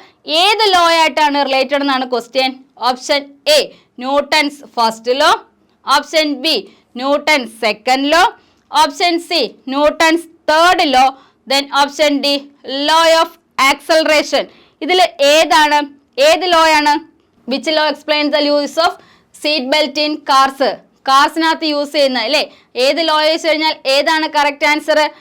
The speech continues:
ആർക്കെങ്കിലും അറിയാമോ ഏത് ലോ ആണെന്ന്? ഏതാണ്? ഓപ്ഷൻ എ, ന്യൂട്ടൺസ് ഫസ്റ്റ് ലോ, അല്ലേ? ന്യൂട്ടൺസിന്റെ ഫസ്റ്റ് ലോ റിലേറ്റഡ് ആണ് എന്തെന്ന് പറയുക? നമ്മുടെ കാറിനകത്തൊക്കെ ഉള്ള സീറ്റ് ബെൽറ്റ്,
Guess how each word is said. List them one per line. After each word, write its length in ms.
ആർക്കെങ്കിലും 420
അറിയാമോ 400
ഏത് 180
ലോ 80
ആണെന്ന്? 280
ഏതാണ്? 320
ഓപ്ഷൻ 320
എ, 20
ന്യൂട്ടൺസ് 680
ഫസ്റ്റ് 480
ലോ, 100
അല്ലേ? 140
ന്യൂട്ടൺസിന്റെ 600
ഫസ്റ്റ് 360
ലോ 80
റിലേറ്റഡ് 360
ആണ് 160
എന്തെന്ന് 280
പറയുക? 280
നമ്മുടെ 180
കാറിനകത്തൊക്കെ 600
ഉള്ള 140
സീറ്റ് 300
ബെൽറ്റ്, 280